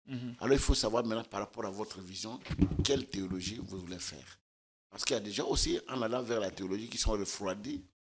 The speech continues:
Speaker 2: qui ont appris certaines choses. Voilà. D'ailleurs, je dis, j'ai toujours dit, avant d'aller faire la théologie,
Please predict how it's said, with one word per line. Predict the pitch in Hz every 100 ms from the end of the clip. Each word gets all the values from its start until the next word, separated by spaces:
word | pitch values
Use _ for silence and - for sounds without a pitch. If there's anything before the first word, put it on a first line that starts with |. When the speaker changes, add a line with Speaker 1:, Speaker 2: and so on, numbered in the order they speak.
| _ _ _ _ -
Speaker 2:
qui | 127
ont | 104
appris | - 120
certaines | 101 - 113
choses. | - 123 135 127 - _ _ 98
Voilà. | 110 143 156 - 101
D'ailleurs, | 113 156 196 127 - - - -
je | 110
dis, | 98 104 135 131
j'ai | 123
toujours | 123 107 113
dit, | 110 139
avant | 101 117
d'aller | 110 107
faire | - 104
la | 90
théologie, | 92 90 98 120